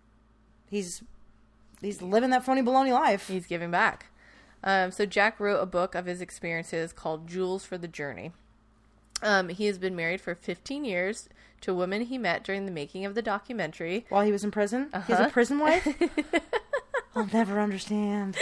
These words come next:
Speaker 2: Um, and, um, so, and they have three sons and six, uh, grandchildren. And Jack said, "To this day, that era pains me. I'm not at all pleased with my past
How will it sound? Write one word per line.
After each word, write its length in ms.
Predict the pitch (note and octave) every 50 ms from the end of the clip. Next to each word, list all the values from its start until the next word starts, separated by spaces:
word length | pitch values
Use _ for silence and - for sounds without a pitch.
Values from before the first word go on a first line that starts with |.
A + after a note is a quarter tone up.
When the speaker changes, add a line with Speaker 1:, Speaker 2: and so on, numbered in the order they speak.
| F5 - E5+ D#5+ D5+ A4 -
Speaker 2:
Um, 380 | - A#3 A#3 G#3+ G#3 G3+ G3 F#3
and, 380 | - - G#3 G#3 G3 G3 G3 G3
um, 540 | F#3 F3+ F3 E3+ F3 F3 F3 F3 F#3 F3+ - - - - - - -
so, 160 | - A3+ G3+
and 200 | F3+ - G3+ G3
they 80 | G3+ G3+
have 200 | G#3 F#3 F3+ -
three 200 | - G#3 A3 A3+
sons 260 | - G3 F#3+ F#3 E3+
and 120 | E3 E3+ -
six, 300 | - F#3 G3+ G3 G3 - _ - - G3+
uh, 160 | - F#3+ F3 E3+
grandchildren. 640 | - E3 E3 E3+ E3 - D3 - - D#3 F3+ A3+ - - - - - - - - _ -
And 160 | G3+ G3 F#3+
Jack 260 | G3+ G3 F3+ G3 -
said, 460 | - - - D#3+ D3+ D#3 D#3 D#3+ G3+ - _ _ _ _ _ _ _ -
"To 180 | - F#3+ F#3+
this 220 | F3+ G3+ G#3+ - -
day, 440 | F#3 E3+ D#3+ D#3+ D#3+ E3+ F3+ - - _ _ _ -
that 240 | - E3 E3 D#3+ - -
era 340 | - E3 E3 E3+ E3+ F3 F3
pains 420 | - - F3 D3+ D#3+ D#3 D#3 D3+ -
me. 300 | - - - F3 F3+ - _ - - - - - _
I'm 160 | - F3 F3 F3+
not 240 | F3+ F3 F3+ F3+
at 120 | - F#3+ F#3
all 140 | F3+ F3+ F3+
pleased 380 | - - - E3+ E3 D#3+ -
with 120 | E3 E3 -
my 100 | D#3+ D#3+
past 560 | - - D#3 A#2+ E2 - - - - -